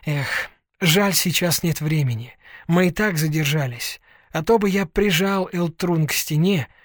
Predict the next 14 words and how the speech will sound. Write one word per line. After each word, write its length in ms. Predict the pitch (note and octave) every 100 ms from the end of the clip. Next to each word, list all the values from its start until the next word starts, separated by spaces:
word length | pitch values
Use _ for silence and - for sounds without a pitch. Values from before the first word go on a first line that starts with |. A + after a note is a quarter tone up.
| _
и 100 | -
вытряс 460 | F#3+ A#3 G3 F3+ -
пару-другую 680 | - F#3 E3+ D#3+ D#3 D#3 D3+
ответов, 640 | D3 D#3 A#2+ - - - _ _ _ -
даже 400 | C#3 E3 F3 E3+
на 100 | D#3+
глазах 440 | D3+ D3 D#3 C#3+
всей 280 | - - D#3+
ее 420 | C#3+ C#3+ C#3+ C#3+ -
армии. 640 | D3+ B2+ A#2+ A2+ - _ _ _ _ _ _ _ _ _ _ _ _ _ _ _ _ _
Настроение 720 | D#3 F3 - G3 A#3 C4 B3+
мое 300 | A3+ G3+ G3+
стремительно 840 | - - D#3+ D3+ E3 - D#3+ E3 D#3
портилось. 920 | - C3 A#2 - A#2+ A#2+ - - -